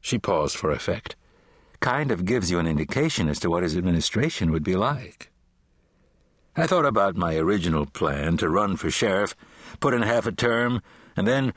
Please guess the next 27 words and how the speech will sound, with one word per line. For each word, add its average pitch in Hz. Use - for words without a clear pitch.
hand 127
the 110
reins 123
over 117
to 117
Vic, 131
allowing 113
her 151
to 120
prove 175
herself 92
for 90
two 117
years 101
before 107
having 95
to 82
face 92
a 85
general 80
election. -
I 160
chewed 143
a 95
chunk 82
of 78
burger. 82